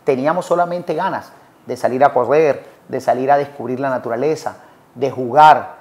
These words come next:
de conocer el mundo, pero sobre todo ganas de crecer, ganas de vivir, de tener hijos, de viajar, de conocer el mundo. Pero nuestros jóvenes, desafortunadamente hoy, todo tipo de situaciones los agobian a tal punto que muchos o van al intento de suicidio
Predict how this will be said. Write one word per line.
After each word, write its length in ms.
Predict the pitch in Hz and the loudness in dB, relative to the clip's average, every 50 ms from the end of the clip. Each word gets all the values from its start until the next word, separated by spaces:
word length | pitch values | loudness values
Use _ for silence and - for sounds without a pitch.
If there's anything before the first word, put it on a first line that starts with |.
| - - | -20 -14
de 180 | - 131 135 131 | -6 -4 -4 -4
conocer 440 | - - 139 135 131 123 - 147 143 | -4 -4 -4 -4 -4 -4 -2 0 2
el 140 | 160 165 160 | 2 2 0
mundo, 440 | 170 180 196 196 180 196 190 190 - - - - | -2 -4 -4 -2 -2 -4 -4 -6 -14 -16 -6 -4
pero 140 | 160 139 139 | -2 -2 -2
sobre 240 | - 147 139 135 | -2 -2 -4 -4
todo 180 | 131 - 147 160 | -2 -2 0 0
ganas 220 | 160 165 170 175 160 | 0 0 -2 -4 -6
de 120 | 151 143 | -8 -10
crecer, 540 | - 107 113 - - - 135 127 104 - - - - _ _ - | -10 -12 -14 -10 -6 -4 -4 -4 -4 -8 -16 -20 -20 _ _ -8
ganas 240 | - 123 131 143 143 | -4 -2 -2 -2 -2
de 100 | 147 131 | -2 -4
vivir, 440 | 113 117 110 107 139 147 139 120 110 | -4 -6 -8 -6 -4 -4 -4 -6 -8
de 120 | - 120 | -10 -12
tener 300 | 117 - 107 113 117 117 | -10 -10 -12 -10 -8 -6
hijos, 360 | 131 156 139 113 107 104 101 | -6 -6 -6 -8 -10 -12 -12
de 120 | - 117 107 | -12 -12 -12
viajar, 520 | 107 104 95 101 120 123 131 131 113 - - - - - - | -12 -12 -8 0 2 4 4 4 4 0 -10 -18 -18 -14 -12
de 100 | 127 123 | -12 -10
conocer 380 | - 131 123 120 - - 131 | -8 -8 -8 -8 -6 -6 -4
el 160 | 139 139 131 | -4 -4 -4
mundo. 420 | 127 139 160 170 151 123 110 113 101 - _ _ _ _ _ _ _ _ _ _ | -4 -6 -6 -6 -6 -6 -8 -12 -16 -20 _ _ _ _ _ _ _ _ _ _
Pero 200 | - 135 127 135 | -4 -4 -2 -2
nuestros 320 | 131 127 123 - 123 117 | -4 -4 -4 -4 -4 -2
jóvenes, 380 | - 143 156 170 180 185 175 151 | 2 2 2 4 2 0 -2 -4
desafortunadamente 1080 | 156 147 - 131 - - 123 117 - 123 123 131 139 147 151 156 156 165 165 - 160 156 | -4 -2 -2 -4 -2 -2 -6 -6 -6 -4 0 2 2 2 2 0 -2 -2 -4 -6 -2 0
hoy, 280 | 156 160 170 180 175 - - - _ _ _ - _ _ _ _ _ _ _ | 2 2 0 0 -4 -10 -18 -20 _ _ _ -20 _ _ _ _ _ _ _
todo 320 | - 175 185 196 202 196 | 4 4 6 6 4 2
tipo 320 | 196 214 202 196 190 190 185 | -2 -6 -8 -4 -4 -2 -2
de 80 | 175 | -4
situaciones 500 | 170 - - - 135 127 - 151 160 175 | -6 -8 -6 -6 -6 -4 -4 -4 -4 -2
los 160 | 180 175 147 | -2 0 0
agobian 440 | 143 131 131 143 156 170 170 160 156 | 0 2 2 2 0 0 -2 -4 -4
a 80 | 139 - | -4 0
tal 180 | - 135 143 135 | 0 -2 0 -2
punto 360 | 147 160 170 170 170 170 - | -6 -8 -8 -6 -8 -8 -8
que 120 | - 139 | -6 -8
muchos 460 | 127 139 147 147 - - 104 - - - - _ _ - - - | -6 -4 -6 -6 -8 -10 -16 -16 -18 -20 -20 _ _ -20 -16 -8
o 100 | 110 110 | 0 2
van 220 | 120 139 165 185 | 4 4 4 2
al 100 | 180 175 | -4 -4
intento 460 | 170 156 139 - 165 170 - 165 165 | -6 -6 -6 -6 -8 -8 -6 -8 -8
de 80 | 165 151 | -8 -8
suicidio 560 | 147 143 131 - 170 175 180 180 180 180 180 | -8 -10 -10 -10 -10 -10 -8 -8 -8 -10 -10